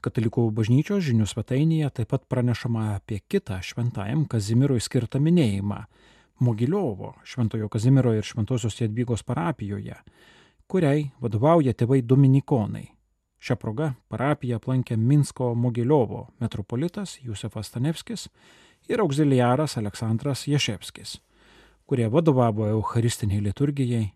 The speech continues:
vėliau liko švęsti su parapiečiais.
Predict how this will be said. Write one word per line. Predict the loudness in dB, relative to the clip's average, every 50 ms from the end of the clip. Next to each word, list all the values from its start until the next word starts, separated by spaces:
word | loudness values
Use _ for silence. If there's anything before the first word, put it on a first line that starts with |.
| _ _ _ _ _
vėliau | -2 0 0 0 0 0 -2 -4 -8 _ -4 -4
liko | -2 -2 -2 -4
švęsti | -4 -4 -6 -6 -6 -8 -8 -10 -10 -10
su | -8 -8 -8
parapiečiais. | -6 -4 -4 -4 -4 -4 -6 -6 -8 -10 -14 -18 -18 -18 -20